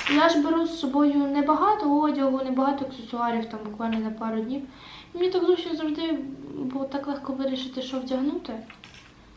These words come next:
Я взагалі не заморочуюсь, бо в мене там всього три комплекти на вибір. Все, я готова. В першу чергу зараз поїдемо у Юск. В Юску, е, треба там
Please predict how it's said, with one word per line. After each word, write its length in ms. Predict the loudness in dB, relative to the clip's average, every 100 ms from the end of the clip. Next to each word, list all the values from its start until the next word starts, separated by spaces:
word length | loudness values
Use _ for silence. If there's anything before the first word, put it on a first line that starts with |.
| -12
Я 80 | -10
взагалі 360 | -6 -4 -2
не 120 | -4 -4
заморочуюсь, 640 | -4 -4 -4 -6 -8 -10
бо 80 | -6
в 60 | -6
мене 180 | -4 -6 -4
там 200 | -4 -6 -8 -16
всього 340 | -12 -8 -6 -8 -12 -20 -2
три 160 | 2 4
комплекти 540 | 4 2 2 2 4
на 120 | 4 4 2
вибір. 300 | 2 2 0 -4 -14 -20 -20 -20 -20 -20 -20 -20 -20 -20 -20
Все, 300 | -16 -8 -6 -6 -14 -20 -20 -20 -20 -20 -20 -20 -20 -20 -12
я 220 | -8 -8 -8 -12 -20 -20 -10
готова. 680 | -8 -8 -10 -8 -6 -4 -4
В 240 | -6 2
першу 240 | 2 2 0
чергу 220 | -2 0
зараз 220 | 0 0 0
поїдемо 380 | -2 0 2 0 -2
у 100 | -2
Юск. 640 | -2 0 2 2 2 -6 -10
В 80 | -6
Юску, 840 | -2 0 0 -2 4 6 6 4 0 -12 -10 -2
е, 260 | 2 2
треба 560 | 0 0 2 2 2 2
там 240 | 0 -4